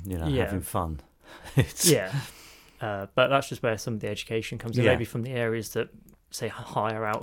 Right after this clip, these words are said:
Speaker 1: Yeah.
Speaker 2: equipment or, or whatever, or store boats.
Speaker 1: There should definitely be more awareness of it. Um, you know, at those, those kind of areas, it should be,
Speaker 2: Yeah.
Speaker 1: it should be made, uh,
Speaker 2: And
Speaker 1: a lot more aware of.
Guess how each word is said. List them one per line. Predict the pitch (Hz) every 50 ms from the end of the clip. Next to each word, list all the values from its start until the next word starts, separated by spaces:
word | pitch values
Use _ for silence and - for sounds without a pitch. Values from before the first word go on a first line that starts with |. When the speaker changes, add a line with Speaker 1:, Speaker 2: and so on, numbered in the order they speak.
| - -
Speaker 1:
Yeah. | 127 117
Speaker 2:
equipment | 107 90 - 110 110 113
or, | 117 107 107 104 98 - _ _ _ _ _ _ _ _ _
or | - 120 107
whatever, | 110 107 - - 117 104 104
or | 120 117 -
store | - - - 123 110 113
boats. | - - 101 101
Speaker 1:
There | 120
should | 113 - 143 -
definitely | - 165 143 - 123 113
be | 101 113 113
more | 113 117 110 104 101
awareness | 98 117 113 107 95 85 85 78 - -
of | 98 76
it. | 95 90 - - - _ -
Um, | 98 95 92 92 92 90 90 87 90 - - - - 190 220 202
you | 127 110
know, | 95 90 87 98
at | - - 113 101 -
those, | 107 98 92 - - - _ _ _ _
those | - 113 101 92 -
kind | - - 101 95 95
of | 87 98
areas, | 95 92 85 85 87 87 - -
it | - -
should | - - 120 - -
be, | - 101 90 82 80 - _ - - -
Speaker 2:
Yeah. | 220 185 160 120 107 110 113 - - -
Speaker 1:
it | -
should | - - 143 -
be | - 101
made, | 85 92 98 95 90 85 - - -
uh, | 92 90
Speaker 2:
And | 101 95 104
Speaker 1:
a |
lot | 104 107 110 - 104
more | 98 95 92 92
aware | 92 87 95 101 95 87 85 85 85
of. | 82 - - -